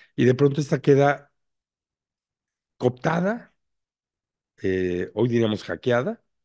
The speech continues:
para, para otra ci-, por una circulación poética o política o informativa, ¿no? Eh, y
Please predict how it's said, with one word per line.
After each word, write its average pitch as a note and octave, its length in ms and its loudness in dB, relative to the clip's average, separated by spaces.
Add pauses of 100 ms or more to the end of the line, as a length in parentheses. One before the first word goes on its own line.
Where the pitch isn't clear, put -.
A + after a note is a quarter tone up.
(480)
para, G2+ 360 0
para G2+ 220 2
otra A#2+ 300 2
ci-, A#2+ 140 -2
por A#2 140 0
una B2+ 80 4
circulación G2 440 -2
poética F2+ 480 -8
o - 80 -8
política E2+ 580 -16 (360)
o F2+ 100 -10
informativa, D#2+ 640 -10 (120)
¿no? A#2+ 260 -12 (640)
Eh, A#2+ 440 4 (560)
y D3 380 -2